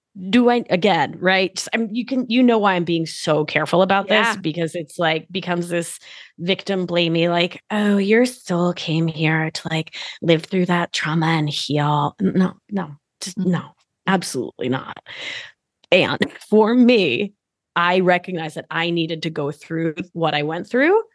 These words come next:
Speaker 1: and be in that abusive relationship in order to learn my value, my worth, my importance, my dignity,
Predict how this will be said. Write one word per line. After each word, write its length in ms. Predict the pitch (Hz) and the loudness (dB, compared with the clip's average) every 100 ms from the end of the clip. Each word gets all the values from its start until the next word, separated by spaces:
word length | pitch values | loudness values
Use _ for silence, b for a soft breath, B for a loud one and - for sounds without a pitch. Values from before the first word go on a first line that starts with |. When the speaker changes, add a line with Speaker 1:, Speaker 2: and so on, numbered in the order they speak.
| _ _ _ _ - | _ _ _ _ -2
Speaker 1:
and 160 | 175 | -2
be 240 | 196 208 185 | 2 2 4
in 100 | 180 | 4
that 160 | 160 | 4
abusive 380 | 165 151 143 147 | 4 2 2 0
relationship 640 | 143 160 165 220 214 247 | 4 4 6 4 6 4
in 100 | - | 4
order 480 | 170 156 165 160 151 - _ _ _ | 2 2 2 0 -4 -10 _ _ _
to 220 | - 190 | 0 2
learn 720 | 165 160 165 170 156 151 156 - _ _ _ | 2 0 2 2 0 -4 -6 -10 _ _ _
my 240 | 156 147 | -4 -2
value, 400 | 151 156 160 160 | 0 0 0 0
my 140 | 151 139 | -2 -2
worth, 360 | 151 143 147 | -2 -2 -2
my 120 | - 147 | -4 -2
importance, 840 | 143 - 160 139 123 - - - _ _ _ _ _ _ _ _ _ _ - | -2 0 0 0 -4 -8 -10 -12 _ _ _ _ _ _ _ _ _ _ -4
my 200 | 147 147 | -2 0
dignity, 720 | 147 156 156 147 139 131 143 | 0 -2 -2 -4 -6 -8 -12